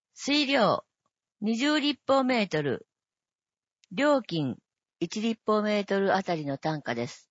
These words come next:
八十一円。二十一から四十立方メートル。百六十一円。四十一から六十立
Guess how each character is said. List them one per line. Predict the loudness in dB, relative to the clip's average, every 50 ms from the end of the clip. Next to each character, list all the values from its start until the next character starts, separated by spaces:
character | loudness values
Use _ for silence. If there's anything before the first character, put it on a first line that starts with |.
| _ _ _ _ _
八 | -4 -4 -2 0 -2 0
十 | 2 2 2 2 2
一 | 0 -2 -2 0 2
円。 | 2 0 -2 -4 -8 _ _ _ _ _ _ _ _ _ _ _ _ _ _ _ _ _ _ _ _ _ _ _ _ -4
二 | -2 -2 0
十 | 2 2 2 2
一 | 0 -2 -2 0
か | 2 2
ら | 2 2 2 -2 _ 2
四 | 4 4 4 4 2
十 | 0 0 0 2 0
立 | 0 -2 -6 _ 0
方 | 2 2 2
メ | 2 2 2 2
ー | 0
ト | 0 -2 -2
ル。 | 0 -2 -2 -4 _ _ _ _ _ _ _ _ _ _ _ _ _ _ _ _ _ _ _ _ _ _ _ _ -4
百 | -2 -2 0 2 4
六 | 2 4 2 0 -2
十 | 0 2 2 2
一 | 0 -2 -2 0 0
円。 | 0 0 0 -4 _ _ _ _ _ _ _ _ _ _ _ _ _ _ _ _ _ _ _ _ _ _ _ _ 0
四 | 2 4 4 4 2 2
十 | 2 2 2
一 | 2 0 -2 -2
か | 0 2 4
ら | 4 2 2 0 _ -2
六 | -2 -2 0 -2 -2
十 | 0 0 0 0
立 | -2 -4 -6 -6